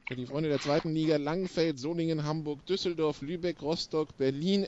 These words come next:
Essen, Wiesbaden, Kirchdorf am Inn, Fürstenfeldbruck, Darmstadt,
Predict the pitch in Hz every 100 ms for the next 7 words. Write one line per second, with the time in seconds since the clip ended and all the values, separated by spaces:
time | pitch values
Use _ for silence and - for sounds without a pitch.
0 | - 208 226 - 208 180 165 247 - -
1 | 180 180 175 - 190 - 190 180 170 160
2 | 170 180 - 185 262 - - 190 190 170
3 | 143 180 - - - - - - - -
4 | - 1017 740 - 180 180 202 - -